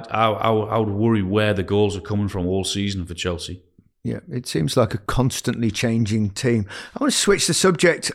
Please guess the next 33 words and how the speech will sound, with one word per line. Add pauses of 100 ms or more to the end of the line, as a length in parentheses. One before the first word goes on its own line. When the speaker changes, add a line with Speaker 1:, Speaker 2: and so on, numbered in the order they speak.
Speaker 2:
um,
a
little
bit.
I
don't
know
whether
you
saw, (540)
um,
and
we've
talked
about
Jordan
Henderson
and
his
move,
but
the
interesting
factor
that,
um,
in
Jurgen
Klopp
in
his
press
conference,